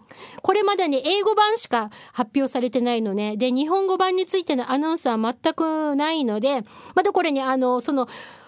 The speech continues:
読書サイトでしか発表されてないので、印刷物にもなってないのね。で、日本にどういう形で入ってくるか、日本語化されるかも全く、あの、そういうのはね、公式の発表っていうのはないんですけれども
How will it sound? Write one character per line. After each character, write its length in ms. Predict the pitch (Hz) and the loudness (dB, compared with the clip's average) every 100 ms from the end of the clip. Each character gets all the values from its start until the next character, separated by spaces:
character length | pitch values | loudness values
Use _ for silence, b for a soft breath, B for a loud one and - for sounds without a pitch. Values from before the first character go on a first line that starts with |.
| B _ _ _ _ _ - | B _ _ _ _ _ -4
読 220 | 247 - | -2 0
書 120 | 453 | 0
サ 80 | 466 480 | 4 2
イ 20 | |
ト 80 | 466 | 2
で 100 | 294 | -2
し 60 | - | -2
か 80 | |
発 120 | 233 - | -4 -2
表 80 | 262 | -2
さ 140 | 277 | 0
れ 80 | 254 | -2
て 80 | 277 | -2
な 100 | 262 | -2
い 80 | |
の 80 | 226 | -2
で、 100 | 208 | -2
印 160 | 349 427 | 0 2
刷 200 | 480 480 | 2 0
物 180 | 480 311 | -2 0
に 80 | 240 | -2
も 120 | 208 | -2
な 100 | 220 | -4
っ 40 | |
て 100 | 226 | -4
な 160 | 214 214 | -4 -2
い 80 | 190 | -4
の 100 | 196 | -4
ね。 220 | 233 262 | -4 -2
で、 140 | 269 | -2
日 100 | 277 | 0
本 160 | 415 466 | 2 2
に 100 | 339 | 2
ど 120 | 294 | 0
う 40 | 403 | 0
い 40 | |
う 40 | |
形 280 | 349 262 233 | 0 -2 -2
で 80 | 208 | -2
入 100 | 233 | -4
っ 40 | 233 | -4
て 80 | |
く 100 | 226 | -4
る 80 | 202 | -4
か、 100 | 196 | -2
日 120 | 202 | -2
本 160 | 240 311 | -2 -2
語 80 | 311 | -2
化 100 | 311 | -2
さ 120 | 311 | 0
れ 100 | 294 | -2
る 80 | 294 | -2
か 80 | 214 | -2
も 120 | 208 | 0
全 120 | 254 - 392 | -2 -2 0
く、 180 | 427 339 B B B | 0 -2 B B B
あ 140 | 233 | -2
の、 120 | 233 | -2
そ 140 | 214 311 | 0 0
う 60 | |
い 40 | 302 | 0
う 40 | |
の 80 | 285 | 0
は 80 | 226 | 0
ね、 120 | 214 | -2
公 180 | 208 320 | -2 -2
式 160 | - 302 | 0 0
の 80 | |
発 160 | 285 277 285 | 0 -2 -4
表 100 | 277 | -2
っ 20 | |
て 80 | 233 | -2
い 40 | |
う 40 | |
の 100 | 208 | -2
は 40 | 190 | 0
な 160 | 254 | 0
い 140 | 349 311 | 0 0
ん 100 | 220 | 0
で 100 | 240 | -2
す 100 | - | -4
け 140 | - 220 | -4 -2
れ 100 | 208 | 0
ど 160 | 214 | 0
も 220 | 254 339 | 2 0